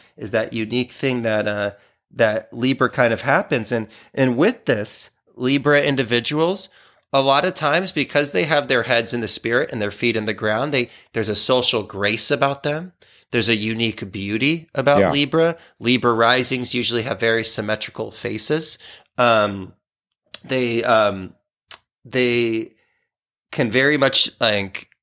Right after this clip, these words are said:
Speaker 1: you know, connect to what's noble and true. They could have a, a high sense of justice and balance. We kind of speak about Libra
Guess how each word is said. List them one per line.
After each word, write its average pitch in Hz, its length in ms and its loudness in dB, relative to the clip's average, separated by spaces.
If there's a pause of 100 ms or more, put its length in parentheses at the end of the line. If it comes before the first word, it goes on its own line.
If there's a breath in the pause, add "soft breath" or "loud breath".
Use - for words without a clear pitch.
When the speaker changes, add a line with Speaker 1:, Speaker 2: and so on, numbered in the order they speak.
(100)
Speaker 1:
you 107 140 -4
know, 101 140 0
connect 117 600 -2
to 117 100 2
what's 107 280 0
noble 110 440 2
and 92 120 -2
true. 127 540 0 (340 loud breath)
They 107 100 0
could 117 120 -2
have 95 140 2
a, 98 200 -2 (220)
a 110 80 -4
high 120 300 0
sense 117 360 -2
of 95 120 -12
justice - 760 -2 (440 loud breath)
and 101 380 0
balance. 113 680 0
We 123 100 -2
kind 123 200 0
of 113 60 0
speak - 320 -2
about 117 380 2 (260 loud breath)
Libra 123 840 2